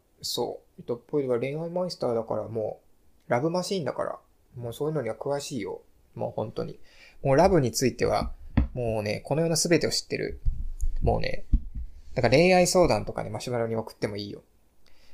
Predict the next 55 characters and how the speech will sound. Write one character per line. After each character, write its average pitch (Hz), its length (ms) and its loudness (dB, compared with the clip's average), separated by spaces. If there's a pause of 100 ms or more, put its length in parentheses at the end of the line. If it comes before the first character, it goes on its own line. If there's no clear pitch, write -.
(100)
も - 40 -10
う - 20 -10
全 139 260 2
部 107 80 -2
答 - 260 -8
え - 60 -6
る。 196 120 -16 (880)
も 120 80 -6
う 110 80 -4
ね、 110 340 0
大 143 160 4
切 147 160 -2
な 147 120 -2
こ 151 100 -2
と 127 80 2
は - 40 4
全 131 160 0
部 113 60 -2
選 120 180 -2
択 - 140 -4
肢 - 100 -4
が 110 80 -4
教 104 100 -8
え 107 60 -8
て - 60 -16
く - 80 -14
れ 117 80 -10
た。 - 160 -18 (600)
任 196 260 0
し - 20 -4
て。 - 220 -12 (840)
は 104 180 0
い。 - 160 -2 (1200)
で 240 100 8
で 156 80 6
す 113 140 -2
ね、 110 480 2
え、 143 100 2
実 151 300 4
を - 20 10
言 139 140 6
う - 40 2
と、 113 520 4
え 117 340 -2
っ - 60 -12
と、 107 880 -4
ま 147 100 -6
あ、 131 80 -10
前 180 240 -4
編 202 200 0
の 202 80 -2
方 185 160 4
で 117 100 -4
か 107 140 -4
な、 160 240 -2